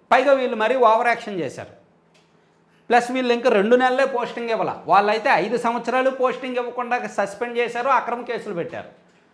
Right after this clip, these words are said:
మరి వాళ్ళు అలా చెయ్యకుండా ఉంటే వీళ్ళు వీళ్ళకి సపోర్ట్ చేయొచ్చు కదా.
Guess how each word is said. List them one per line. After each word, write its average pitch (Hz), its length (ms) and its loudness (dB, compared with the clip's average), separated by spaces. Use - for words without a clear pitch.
మరి 214 140 4
వాళ్ళు 214 420 4
అలా 240 260 4
చెయ్యకుండా 277 640 0
ఉంటే 262 300 2
వీళ్ళు 262 640 4
వీళ్ళకి 262 240 4
సపోర్ట్ 214 420 -2
చేయొచ్చు 117 340 -14
కదా. 127 320 -2